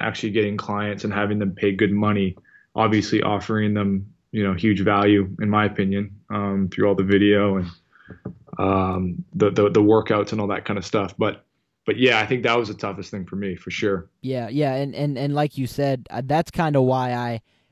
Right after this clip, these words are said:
Speaker 2: you know, started when I did, 'cause it was the idea of, okay, well, you know, you could stay in school, you know, stay playing in school, rather, you know, for another three years, but,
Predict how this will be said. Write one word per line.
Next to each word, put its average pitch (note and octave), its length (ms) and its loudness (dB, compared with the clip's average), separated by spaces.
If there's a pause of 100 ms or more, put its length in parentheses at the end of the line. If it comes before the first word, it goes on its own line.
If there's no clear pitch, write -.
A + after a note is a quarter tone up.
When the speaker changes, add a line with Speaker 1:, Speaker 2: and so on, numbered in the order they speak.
(120)
Speaker 2:
you B2 120 -8
know, A#2 140 -2
started B2 500 -2
when B2+ 140 -2
I A2 100 -6
did, A#2+ 440 -2
'cause B2 160 -4
it C#3+ 100 2
was D3 160 0
the C#3 140 0
idea C3+ 460 0
of, B2 300 -2 (280)
okay, C3+ 360 2
well, A#2+ 300 0 (120)
you B2+ 180 -6
know, B2+ 80 -4
you C#3 240 0
could D3 160 -4
stay C#3+ 300 -2
in B2+ 100 -2
school, C#3+ 580 0
you C3+ 80 -4
know, B2+ 80 0
stay C#3 300 -2
playing D3+ 400 -2
in A#2+ 100 -4
school, A2 320 -4
rather, A2+ 400 -6 (340)
you A#2 80 -8
know, B2 120 0
for B2+ 160 -2
another B2+ 260 0
three B2 280 -2
years, C3 500 -2
but, A2+ 400 -6